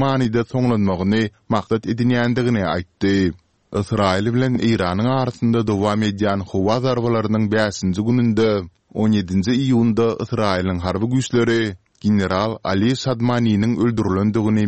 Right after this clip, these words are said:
ma'lum etdiler. Ol on üçinji iýunda general mayor Golam Ali Rasidiň ölümünden soň Eýranyň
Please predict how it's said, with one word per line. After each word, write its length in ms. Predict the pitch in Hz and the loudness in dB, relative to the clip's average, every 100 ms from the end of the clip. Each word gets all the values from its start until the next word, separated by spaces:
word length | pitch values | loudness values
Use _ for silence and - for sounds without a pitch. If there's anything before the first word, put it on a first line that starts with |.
| 113 | 2
ma'lum 320 | 131 117 92 87 | 0 0 -2 -4
etdiler. 440 | - 95 98 92 82 _ _ - | -2 0 2 0 -4 _ _ -2
Ol 200 | 110 127 | 0 2
on 220 | 120 110 | 0 -2
üçinji 320 | 98 98 92 120 | -2 -4 0 0
iýunda 400 | 127 123 117 113 | 2 2 2 0
general 500 | 110 104 98 92 113 | 0 0 2 2 0
mayor 420 | 131 123 120 117 104 - _ | 0 0 2 0 -2 -8 _
Golam 400 | 104 104 110 120 | -2 0 0 0
Ali 300 | 85 104 113 | 0 0 2
Rasidiň 520 | 107 104 107 98 127 127 | 0 -2 -2 0 0 2
ölümünden 480 | 123 120 113 113 113 | 2 2 2 0 -2
soň 320 | 117 113 110 92 _ - | -2 -2 -2 -6 _ -4
Eýranyň 540 | 107 107 101 92 101 | 0 2 2 0 0